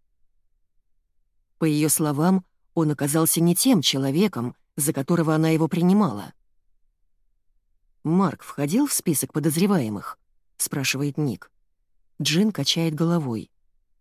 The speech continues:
«Нет, никогда. У него было алиби с шести вечера до восьми утра следующего дня. Он пил с друзьями допоздна, а потом вырубился на диване у кого-то из приятелей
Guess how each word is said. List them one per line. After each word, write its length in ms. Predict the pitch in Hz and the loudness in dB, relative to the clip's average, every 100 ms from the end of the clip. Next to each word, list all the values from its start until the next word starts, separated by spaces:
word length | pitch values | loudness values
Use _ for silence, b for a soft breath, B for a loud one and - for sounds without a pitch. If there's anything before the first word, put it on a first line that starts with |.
| _ - | _ -2
«Нет, 500 | 202 143 120 - - | 0 0 -2 -12 -8
никогда. 640 | - 214 185 139 135 110 - _ _ _ _ _ _ _ | 2 2 4 0 -2 -6 -12 _ _ _ _ _ _ _
У 120 | 185 | 4
него 280 | 190 196 226 | 4 4 4
было 320 | 196 214 190 - | 4 4 2 2
алиби 540 | 262 170 113 104 - _ _ | 2 0 -2 -8 -10 _ _
с 80 | - | -4
шести 380 | - 175 - 151 | -2 0 0 2
вечера 380 | 139 180 180 160 | 2 2 2 0
до 100 | 139 | 0
восьми 320 | 147 - 156 | -2 0 2
утра 320 | 147 - 170 | 0 0 0
следующего 640 | 180 175 175 175 - 185 190 | 0 0 2 2 2 2 2
дня. 320 | 185 104 - _ _ _ _ _ _ | 2 0 -8 _ _ _ _ _ _
Он 220 | 208 220 | 2 2
пил 300 | - 302 180 | 2 2 4
с 40 | 131 | 2
друзьями 500 | 156 156 190 196 185 | 2 4 4 4 4
допоздна, 580 | 185 220 196 180 101 - _ _ _ _ | 2 2 2 0 0 -10 _ _ _ _
а 100 | 180 | -2
потом 320 | 208 - 311 | -2 2 2
вырубился 560 | 170 180 165 156 151 160 | 4 2 2 2 2 2
на 100 | 160 | 2
диване 460 | 143 165 247 160 | 2 2 4 2
у 80 | 127 | 0
кого-то 380 | - 151 170 170 | -2 0 0 2
из 120 | 160 | -2
приятелей 720 | - 175 220 202 117 107 101 | 0 2 2 0 -2 -8 -10